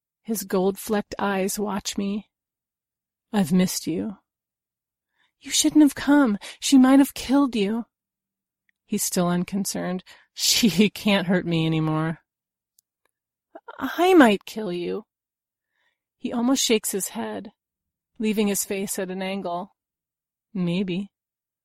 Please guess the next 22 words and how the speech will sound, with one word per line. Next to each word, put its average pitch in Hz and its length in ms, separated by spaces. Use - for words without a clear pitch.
but 190 100
it's 180 160
my 185 320
decision 175 600
to 208 100
stay 165 320
or 160 100
go." 165 420
"I 269 140
thought - 180
you 269 140
had 233 200
someplace 226 440
to - 160
be." 269 320
He 214 140
brushes 202 480
my 202 180
cheek - 380
with 185 220
warm 180 320
fingers. 175 640